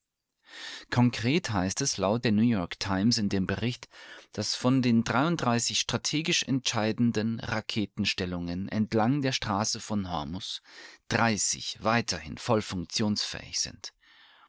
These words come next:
Diese Anlagen bedrohen weiterhin U-S-Kriegsschiffe und Öltanker in der engen Wasserstraße. Noch dramatischer sei die Lage landesweit,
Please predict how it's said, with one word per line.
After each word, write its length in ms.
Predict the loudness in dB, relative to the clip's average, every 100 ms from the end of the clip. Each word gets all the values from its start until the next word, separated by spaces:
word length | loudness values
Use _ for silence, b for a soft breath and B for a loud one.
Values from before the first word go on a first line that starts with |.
| b _ 0
Diese 300 | 2 4 2
Anlagen 500 | 2 4 4 4 2
bedrohen 560 | 2 0 2 4 6 4
weiterhin 580 | 0 -2 -4 0 0 4
U-S-Kriegsschiffe 1120 | 2 4 2 0 -2 -2 0 0 -2 -2 0
und 200 | 0 4
Öltanker 760 | 4 4 2 0 0 -4 0
in 100 | 0
der 160 | 0 0
engen 340 | -2 0 -2
Wasserstraße. 840 | -2 -6 -6 -8 -8 -4 -4 -4 _ _ _ _ B B B B B B B
Noch 300 | 4 4 4
dramatischer 760 | 0 4 6 6 4 0 -2 0
sei 240 | 0 0
die 140 | 0 0
Lage 420 | 2 2 0 0
landesweit, 840 | 4 4 4 2 -2 -6 -14 -16